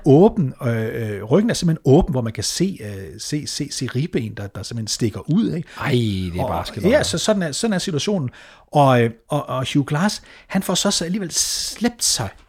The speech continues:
Speaker 1: nogle ganske få meter på en eller anden måde, lykkes det ham at slæbe sig hen, hvor han kan se, der er en lille bitte kilde af vand.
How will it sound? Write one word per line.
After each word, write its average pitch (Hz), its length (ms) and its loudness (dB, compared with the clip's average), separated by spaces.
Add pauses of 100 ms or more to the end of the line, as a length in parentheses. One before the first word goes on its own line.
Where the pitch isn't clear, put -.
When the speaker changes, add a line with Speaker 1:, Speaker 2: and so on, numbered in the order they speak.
(420)
Speaker 1:
nogle 151 140 4
ganske 185 360 2
få - 380 0
meter 170 360 2 (160)
på 175 60 -2
en 170 40 0
eller 151 140 -2
anden 143 40 -2
måde, 165 220 0
lykkes 175 360 4
det - 80 -4
ham 135 60 -4
at 123 60 -2
slæbe 185 500 -2
sig 135 120 -4
hen, 185 80 2
hvor 151 80 -2
han 139 80 -2
kan 139 100 -6
se, 208 200 -4
der 151 80 -4
er 190 80 -4
en 220 120 -4
lille 262 380 -2
bitte 208 200 -2
kilde 180 360 0
af 117 120 -4
vand. 101 160 0